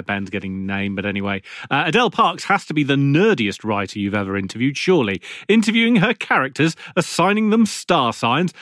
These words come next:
I remember the days when Matt used to explode about drama students pretending to be trees." Ah, those were the days. Uh, "so I thought he comported himself extremely well. One of my favourite books this year has been Michelle Paver's Wakenhurst, which of course we did on the podcast.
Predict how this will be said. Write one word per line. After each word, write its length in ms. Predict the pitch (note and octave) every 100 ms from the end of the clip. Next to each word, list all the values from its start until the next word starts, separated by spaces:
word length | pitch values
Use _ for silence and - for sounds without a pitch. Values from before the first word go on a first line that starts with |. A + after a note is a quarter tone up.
| -
I 160 | - F#3+
remember 380 | F3 C#3 B2+ A#2+
the 100 | A2+
days 340 | A#2+ B2 C#3
when 120 | B2 B2
Matt 160 | D3
used 220 | C#3 C3+
to 60 | -
explode 500 | - - - A3+ C3+
about 240 | A#2+ C#3+
drama 340 | C#3 D#3+ E3+ C#3
students 460 | - A#2+ A#2+ C#3+ - F#3+
pretending 440 | - C3+ C3+ C#3+ C#3
to 60 |
be 120 | C3+
trees." 400 | C3+ - A#2+ A#2 - - -
Ah, 280 | A2+ A#2+ A#2
those 280 | A2+ B2 A2
were 160 | A2+
the 80 | G#2+
days. 300 | G#2 G#2 G#2 - - -
Uh, 160 | D#3
"so 140 | D#3+ D#3+
I 80 |
thought 260 | D3+ F3 E3
he 80 | D3+
comported 460 | D#3+ C#3+ F3+ C#3
himself 340 | C#3+ C3+ D3+ C3
extremely 360 | C3 E3 D3
well. 220 | B2 A#2 - - -
One 180 | C3+ A3+
of 80 |
my 220 | F#3 F3+ A#3+
favourite 380 | - D3 C#3
books 180 | C3+ C#3
this 220 | - A#2
year 280 | A#2 A2+ B2+ - - -
has 120 | A#2+
been 400 | B2+ C#3+ C3+ D3+
Michelle 460 | C#3+ F#3+ F3 F3 D#3+
Paver's 540 | - D3+ D3 D3 B2
Wakenhurst, 680 | A2 D3+ C#3+ G#2+ G#2 F2+ -
which 140 | -
of 60 | -
course 200 | A#2 G2+
we 80 | G2+
did 140 | D#3+
on 100 | F#2+
the 80 | F#2+
podcast. 440 | G2+ - C#3 E3